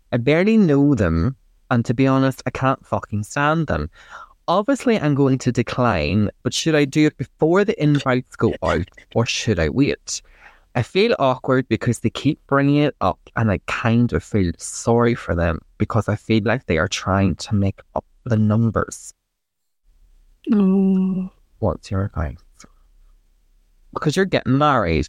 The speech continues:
Speaker 1: so you can
Speaker 2: Yeah.
Speaker 1: kinda, like, maybe ans-, ans-, well,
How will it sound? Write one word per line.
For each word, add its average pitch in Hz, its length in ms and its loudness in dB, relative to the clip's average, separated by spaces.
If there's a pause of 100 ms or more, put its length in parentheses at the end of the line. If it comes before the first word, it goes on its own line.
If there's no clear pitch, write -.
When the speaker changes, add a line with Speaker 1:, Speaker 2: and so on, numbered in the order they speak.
(280)
Speaker 1:
so - 160 -4
you 131 200 4
can 196 160 4
Speaker 2:
Yeah. 185 120 2
Speaker 1:
kinda, 190 300 2
like, 107 300 -2 (240)
maybe 104 340 2
ans-, - 580 -4 (220)
ans-, 87 320 -2
well, 98 320 0